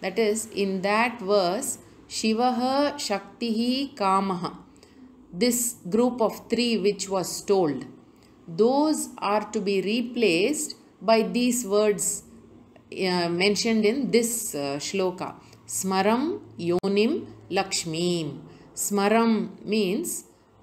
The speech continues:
Ka iti kakarah. Yonim means ekara. Lakshmi means ikara. Ka, A, E. These are the three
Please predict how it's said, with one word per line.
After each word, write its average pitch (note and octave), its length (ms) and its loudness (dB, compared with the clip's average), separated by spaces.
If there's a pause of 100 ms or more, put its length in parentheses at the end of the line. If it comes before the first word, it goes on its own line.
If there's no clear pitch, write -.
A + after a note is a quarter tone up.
(240)
Ka B3+ 420 2 (540)
iti A#3 440 -4
kakarah. G#3+ 760 2 (1080)
Yonim A3+ 600 4
means A3+ 380 -2 (340)
ekara. F#3+ 760 4 (520)
Lakshmi G#3+ 720 2
means G3 520 -2 (200)
ikara. B3 880 0 (340)
Ka, B3+ 480 0 (280)
A, G#3 440 4 (220)
E. G#3+ 520 2 (440)
These A#3 340 -2
are G#3+ 200 0
the F#3+ 160 -2
three G#3 580 0